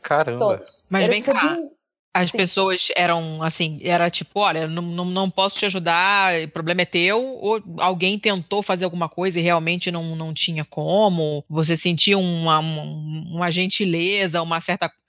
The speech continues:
Speaker 3: é, compaixão pela tua situação complicada ou, ou, ou chegou a ser maltratada
Speaker 2: Sim.
Speaker 3: no sentido de, "Ah, problema é teu, não quero saber"?
Speaker 2: Não, não, na verdade, o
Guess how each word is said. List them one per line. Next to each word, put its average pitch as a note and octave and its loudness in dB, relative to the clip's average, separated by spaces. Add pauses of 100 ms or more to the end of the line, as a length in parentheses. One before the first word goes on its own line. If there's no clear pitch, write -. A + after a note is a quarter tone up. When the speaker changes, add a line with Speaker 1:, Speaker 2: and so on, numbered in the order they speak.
(120)
Speaker 3:
é, D#3 -2
compaixão D#4+ 2
pela F#3 4
tua F#3 0
situação E3 -2
complicada G3 0
ou, C#4+ 2
ou, G#3 0 (220)
ou D#3+ -6
chegou F3 -4
a F3+ 0
ser E3 2
maltratada E3 2
Speaker 2:
Sim. D#3+ -10
Speaker 3:
no D#3 -10
sentido D#3+ -12
de, D3 -6
"Ah, F3 4
problema E3 -4
é - -4
teu, F3 2
não D#3+ -6
quero D#3+ -2
saber"? C#3 -6 (160)
Speaker 2:
Não, F#4 -2
não, F#4+ -2
na E4 2
verdade, C4+ -2
o F3 -10